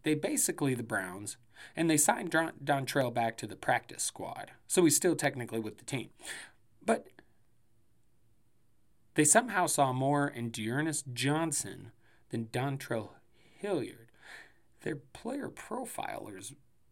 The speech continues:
profilers, their player profile suggest the opposite. But Hilliard has been around a few years,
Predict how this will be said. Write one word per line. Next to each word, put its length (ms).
profilers, 960
their 160
player 460
profile 680
suggest 1040
the 140
opposite. 460
But 220
Hilliard 380
has 200
been 140
around 260
a 60
few 160
years, 480